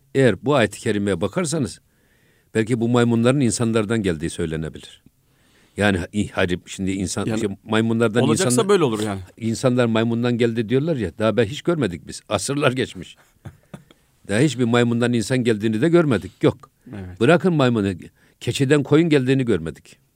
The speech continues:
Speaker 1: Koyundan keçi geldiğini görmedik. Bu nasıl iş? İşte kainatın temelindeki
Speaker 2: Evet.
Speaker 1: o yüce kudret, yaratıcı kudrete inanmazsanız böyle sapık, geçersiz düşüncelerin peşine takılır gidersiniz. Ama burada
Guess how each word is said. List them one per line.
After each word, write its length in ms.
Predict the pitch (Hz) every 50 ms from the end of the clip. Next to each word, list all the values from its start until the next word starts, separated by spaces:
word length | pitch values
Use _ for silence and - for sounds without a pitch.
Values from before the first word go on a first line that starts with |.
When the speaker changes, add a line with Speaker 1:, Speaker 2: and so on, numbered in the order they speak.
| _ _ _ _ _ _ _ _ _ _ _ _ _ _ _ -
Speaker 1:
Koyundan 360 | - - 147 120 110 151 139
keçi 300 | - - 110 - 143 127
geldiğini 380 | 127 120 117 113 120 113 123 117
görmedik. 440 | 107 87 82 80 80 76 76 71 78
Bu 120 | 92 104
nasıl 280 | 127 127 104 127 147 131
iş? 220 | 139 131 - - _ _ _ _ _ _ _ _ _ _ _ _ _ _ _ _ _ _
İşte 240 | - 104 104 - -
kainatın 540 | - 101 101 101 104 101 95 - - 113 101
temelindeki 680 | - - 95 92 92 87 90 92 85 92 87 - - 87
Speaker 2:
Evet. 100 | 80 - - _
Speaker 1:
o 120 | - 82 87
yüce 260 | 90 90 - 110 101
kudret, 640 | - - 90 80 80 85 80 - _ - - - -
yaratıcı 500 | - - 85 92 87 - - 82 85 117
kudrete 540 | 113 - - 78 71 80 82 - - 85 78
inanmazsanız 760 | 90 87 90 92 110 151 175 139 - - 110 127 151 147 - - _ _ _ _ _ _ _ _ _ _ -
böyle 200 | 123 104 92 90
sapık, 460 | - - 110 95 - 92 - _ _
geçersiz 500 | 101 95 - - 92 87 - 101 110 101
düşüncelerin 580 | 92 87 - - 92 80 87 82 85 95 104 95
peşine 340 | - 95 87 - 98 90
takılır 400 | - - 85 - - 101 110 120
gidersiniz. 560 | - 98 87 92 82 - - 76 69 - - - _ _ _ _ _ _ _ _ _ _ _ _ _ _ _ _ _ -
Ama 220 | 127 160 143 113
burada 340 | 156 160 110 123 156 -